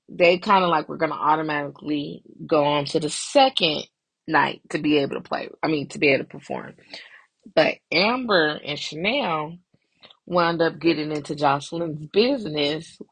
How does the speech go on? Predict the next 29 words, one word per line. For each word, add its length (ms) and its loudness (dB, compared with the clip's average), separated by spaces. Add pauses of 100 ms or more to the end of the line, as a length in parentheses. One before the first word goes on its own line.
(720)
um, 580 4 (460)
as 180 -2
far 380 0
as 180 -4
talking 500 -4
to 200 -4
one 180 -6
of 100 -6
her 160 -6
hairstylists, 840 0 (800)
and 720 -2
was 200 -6
saying 500 4
what 560 0
Jocelyn 500 -2
was, 320 -10 (600)
they 140 6
went 280 0
and 160 -10
told 320 -2
the 80 -6
hairstylist 580 -4
what 120 -10
Jocelyn 380 -8
was 100 -8
saying 200 -2
behind 340 -8
her 120 -8
back. 460 2